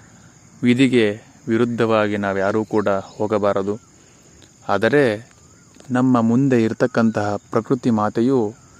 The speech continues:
ಎಲ್ಲವನ್ನೂ ಕೂಡ ನಮಗೆ ಕೊಡುತ್ತದೆ. ಆದರೆ ನಾವ್ಯಾರೂ ಕೂಡ ಪ್ರಕೃತಿ ಮಾತೆಗೆ ವಿರುದ್ಧವಾಗಿ ಏನನ್ನೂ ಕೂಡ ಕೊಡುವುದಿಲ್ಲ. ನಾವೆಲ್ಲರೂ ಕೂಡ ಪ್ರಕೃತಿ ಮಾತೆಯನ್ನು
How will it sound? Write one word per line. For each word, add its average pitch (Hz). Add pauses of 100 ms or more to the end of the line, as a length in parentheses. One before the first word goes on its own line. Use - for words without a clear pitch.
(420)
ಎಲ್ಲವನ್ನೂ 120
ಕೂಡ 107
ನಮಗೆ 101
ಕೊಡುತ್ತದೆ. 101 (760)
ಆದರೆ 110 (520)
ನಾವ್ಯಾರೂ 107
ಕೂಡ 107
ಪ್ರಕೃತಿ 113
ಮಾತೆಗೆ 107
ವಿರುದ್ಧವಾಗಿ 107 (760)
ಏನನ್ನೂ 110
ಕೂಡ 101
ಕೊಡುವುದಿಲ್ಲ. 98 (1200)
ನಾವೆಲ್ಲರೂ 113
ಕೂಡ 110
ಪ್ರಕೃತಿ 110
ಮಾತೆಯನ್ನು 107